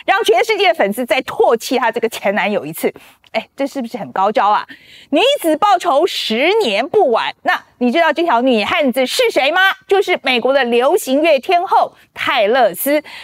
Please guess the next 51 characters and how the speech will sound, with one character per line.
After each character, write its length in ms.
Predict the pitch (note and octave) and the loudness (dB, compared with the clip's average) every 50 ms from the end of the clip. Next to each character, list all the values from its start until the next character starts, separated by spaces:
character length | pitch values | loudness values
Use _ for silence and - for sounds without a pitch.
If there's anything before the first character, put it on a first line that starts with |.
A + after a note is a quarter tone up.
| - - _ | -20 -18 _
这 220 | - A4+ B4+ A#4 | 0 2 2 2
事 320 | A4 - G#4+ A4 F#4+ - - - | 2 0 0 0 0 -2 -4 -4
还 160 | - - D#4+ | -2 0 2
有 160 | F4 F4 F#4 | 2 2 0
可 240 | - - G4 C#4+ A3+ | 0 0 0 0 0
能 140 | G#3+ G#3+ A#3 | 0 0 -2
改 240 | - A#3 G3+ F#3+ F#3+ | -2 -2 -2 -2 -2
变 220 | - E4+ E4 C#4 A#3+ | 0 0 0 2 0
整 160 | - A3+ F#3 | 0 -2 0
个 120 | E3+ G#3 G3+ - - | 0 0 0 0 0
音 100 | E4 F#4+ G#4+ G#4+ G#4+ G#4+ | 0 0 0 0 0 2
乐 200 | A4 G4+ B3 - | 2 2 0 0
产 280 | - - - D#3+ C#3 F#3+ | -4 -6 -6 -6 -4 -2
业， 160 | C4+ D4 A#3 | 0 0 0
说 140 | A#3+ D#4+ D#4+ | 0 0 0
有 80 | B3 F#3 | 0 0
多 200 | - C#4 F4+ G4 | 0 0 0 2
重 160 | - D#4 C4+ | 2 2 2
要 140 | A#3 A#3 G#3+ | 2 2 2
就 120 | G3+ A3 | 2 0
有 60 | F#3+ | 0
多 140 | E3 G3+ G#3 | 0 0 0
重 160 | G#3 B3+ A#3 | 0 0 0
要。 160 | A3+ A3 F#3 - | 0 0 -2 0
美 220 | - E4 F#4+ G4 | 0 0 2 2
国 160 | D#4+ E4+ E4+ F#4 | 2 2 2 2
的 60 | G#4+ A4+ G4+ | 2 2 2
这 80 | G4 | 0
个 100 | D#4+ F#4 | 0 0
流 240 | E4 D#4 D4+ D#4+ F#4 | 2 2 2 2 2
行 240 | A4 - D#4 D#4 F4 | 0 -2 -2 -2 0
乐 220 | F4+ G4+ G4 D#4 | 0 2 0 0
天 240 | - - G#4+ - F4 | 0 2 2 2 2
后 320 | G#4+ - A4 G#4 E4 B3+ - | 0 0 2 2 2 2 0
泰 400 | - - - - G#4 G4+ E4+ B3 | -2 -6 -4 -2 0 0 2 2
勒 320 | A#3 C4 D4+ C#4+ G3+ D#3 | 2 2 2 2 0 0
斯 300 | - - - - C#4 C#4+ | -4 -8 -6 -2 -2 0
啊， 260 | - - - G3+ - - G3+ | 0 0 0 -2 -2 -4 -4
因 100 | A#3+ D4 | -2 0
为 140 | D4 C4 A#3 | 0 0 0
跟 180 | - B3+ B3 | 0 -2 -2
这 120 | B3 A#3+ A3 | 0 0 0
个 80 | G#3 | 2
老 200 | F#3+ F#3 D3 C3 | 2 0 0 -2
东 260 | F3+ C#4 C#4 C#4 D4+ | -2 -2 -2 0 0
家 260 | D4 - C4+ B3 B3+ C4 | 0 0 0 0 -2 -2
就 180 | - C#4 B3+ B3 | -2 -2 -2 0
闹 300 | C#4 F4 F4 C4 G#3+ G#3+ | 0 0 0 0 0 -2
出 140 | - C4+ | -2 -2
了 80 | A#3 F#3+ | -2 -2
版 280 | G3 _ - E3+ C#3 | -2 _ -4 -6 -4